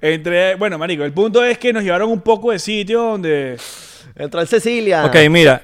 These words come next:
Speaker 3: según aquí está, está en internet, por ahora el, el Hotel Cecil o el Stay on Main,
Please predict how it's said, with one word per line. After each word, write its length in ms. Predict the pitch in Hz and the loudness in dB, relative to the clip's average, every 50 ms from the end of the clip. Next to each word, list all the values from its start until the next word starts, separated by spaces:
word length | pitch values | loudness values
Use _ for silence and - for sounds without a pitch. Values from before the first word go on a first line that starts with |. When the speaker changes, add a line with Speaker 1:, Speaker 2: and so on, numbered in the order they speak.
| - | -10
Speaker 3:
según 380 | - - 160 160 160 165 160 160 | -4 0 0 2 2 2 0 -2
aquí 260 | 156 151 - 185 185 | -4 -4 -2 0 0
está, 300 | 180 185 - 202 196 196 - | 0 0 0 0 0 0 -2
está 560 | 180 156 - - 156 151 156 156 160 165 175 | -6 -6 -2 0 0 2 2 2 2 2 0
en 160 | 175 175 170 | -2 -4 -6
internet, 560 | 170 170 165 165 156 151 165 160 135 127 - - _ _ _ _ - - _ _ _ _ _ _ _ _ _ _ _ _ _ _ | -6 -6 -6 -6 -6 -6 -4 -4 -4 -4 -6 -10 _ _ _ _ -20 -20 _ _ _ _ _ _ _ _ _ _ _ _ _ _
por 200 | - 175 175 170 | 4 6 6 6
ahora 420 | 170 170 185 208 226 214 190 185 | 8 6 6 6 6 6 6 4
el, 160 | 180 180 202 - | 4 2 0 -2
el 120 | 170 151 | 0 2
Hotel 260 | 156 160 156 165 160 156 | 2 2 2 0 -2 0
Cecil 640 | - 196 175 - - 196 185 160 151 175 190 - _ _ _ _ _ _ _ _ _ _ _ _ _ _ _ | -2 -6 -6 -4 0 0 2 2 0 -2 -4 -8 _ _ _ _ _ _ _ _ _ _ _ _ _ _ _
o 340 | - 135 139 151 180 208 - - | 0 4 4 4 4 4 0 -4
el 120 | 139 127 | -6 -6
Stay 300 | 117 - - - 143 143 | -6 -4 -2 0 0 2
on 160 | 143 156 165 | 2 0 0
Main, 380 | 165 165 156 135 135 147 175 - | -2 -2 -2 -2 -2 -4 -6 -8